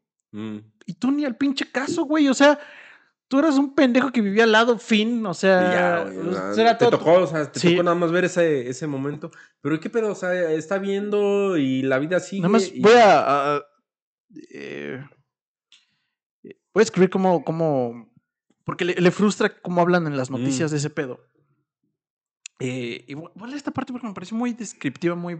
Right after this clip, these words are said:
Speaker 2: pero
Speaker 1: Mm.
Speaker 2: bonita, digamos, en un sentido tétrico, evidentemente. Eh, hablaban de feminicidios en las clases medias y altas, pero sobre todo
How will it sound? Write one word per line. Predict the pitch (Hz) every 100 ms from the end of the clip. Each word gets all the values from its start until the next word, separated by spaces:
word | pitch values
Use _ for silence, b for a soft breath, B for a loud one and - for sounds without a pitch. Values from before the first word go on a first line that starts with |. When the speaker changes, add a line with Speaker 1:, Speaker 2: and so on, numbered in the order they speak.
| 190
Speaker 2:
pero | 170 160
Speaker 1:
Mm. | 147
Speaker 2:
bonita, | 151 160 160 127
digamos, | 113 135 143 - -
en | 151
un | 180
sentido | 233 196 202
tétrico, | 170 147 - 120
evidentemente. | 120 127 143 120 - - B B B B B B B -
Eh, | 131 120 123 -
hablaban | 160 214 240
de | 190
feminicidios | 147 135 135 175 175 151
en | 135
las | 127
clases | 143 143 139
medias | 143 147 139
y | 135
altas, | 131 127
pero | - 127
sobre | - 135 131
todo | 170 180 214